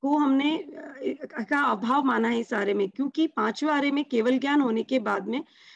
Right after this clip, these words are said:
मोक्ष नहीं जा सकते और केवल ज्ञान प्राप्त होने के बाद में मोक्ष जाता है इंसान। तो इस,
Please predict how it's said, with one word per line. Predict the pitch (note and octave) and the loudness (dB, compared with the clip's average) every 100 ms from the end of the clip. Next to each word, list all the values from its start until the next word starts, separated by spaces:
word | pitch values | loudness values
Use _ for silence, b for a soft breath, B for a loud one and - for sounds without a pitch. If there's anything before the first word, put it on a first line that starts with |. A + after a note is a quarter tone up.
| B G#3 | B 0
मोक्ष | B3+ - - | 0 0 2
नहीं | C#4+ C#4 | 4 6
जा | B3 G3+ | 2 -2
सकते | B3 - D4 | -6 -2 0
और | D#4 | 0
केवल | B3+ A3+ C4 | 2 2 2
ज्ञान | C#4 D4+ | 2 0
प्राप्त | C#4+ A#3 A#3+ - | -2 -4 -6 -4
होने | A#3+ A3+ | -2 -2
के | A#3+ C4 | 0 -2
बाद | A3 A3 | -2 -2
में | B3+ | -2
मोक्ष | C4 A#3+ - A3+ | -2 -4 -8 -10
जाता | A3+ G3 G3+ | -6 -6 -4
है | G3 | -2
इंसान। | F#3+ F#3+ F#3 F3 F#3+ _ _ _ _ _ - | -2 -2 -6 -8 -8 _ _ _ _ _ -8
तो | - | -4
इस, | - C4 | -4 -4